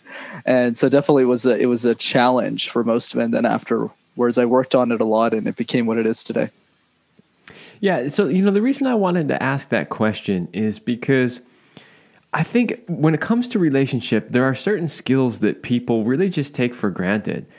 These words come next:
Speaker 2: In other words, they don't practice them. They just go, "Yeah, I know how to talk. I know what I'm saying. Like, I, you should know what I mean. I'm being clear, right?" You know? <laughs> And, and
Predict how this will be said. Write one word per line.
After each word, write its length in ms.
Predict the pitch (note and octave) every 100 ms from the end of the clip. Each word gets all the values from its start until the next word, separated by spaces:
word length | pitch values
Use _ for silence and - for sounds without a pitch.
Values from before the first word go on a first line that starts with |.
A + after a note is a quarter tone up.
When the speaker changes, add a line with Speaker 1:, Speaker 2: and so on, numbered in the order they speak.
| - _
Speaker 2:
In 80 | B2
other 160 | D3+ F3+
words, 220 | E3 - -
they 80 |
don't 260 | D#3 A3+ A3+
practice 480 | - D#3+ D#3 B2 -
them. 240 | - - - -
They 100 | D3+
just 140 | E3+
go, 80 | F#3+
"Yeah, 220 | F#3+ A3
I 80 | G#3+
know 100 | G#3+
how 140 | C3
to 60 | G2
talk. 340 | - - G2+ -
I 60 |
know 140 | F3+ G3+
what 140 | A2
I'm 100 | F2+
saying. 480 | - F#2 D2+ G2 C3+ - _ -
Like, 140 | D3 - -
I, 180 | D3+ -
you 220 | D3 G3
should 220 | - G3
know 100 | E3
what 140 | B2+
I 80 | G#2+
mean. 480 | G2 G2 G2 C3 D#3 -
I'm 160 | D#3+ F3+
being 200 | G#3+ E3+
clear, 360 | - G#2+ A2
right?" 420 | A#2+ A#2+ D#3+ F#3 - - - C#4+
You 140 | D3+ C#3+
know? 340 | D3+ A3+ G#3 A4+
<laughs> 40 | - A#4+ - -
And, 260 | F#3 F#3 - F3+
and 160 | F#3+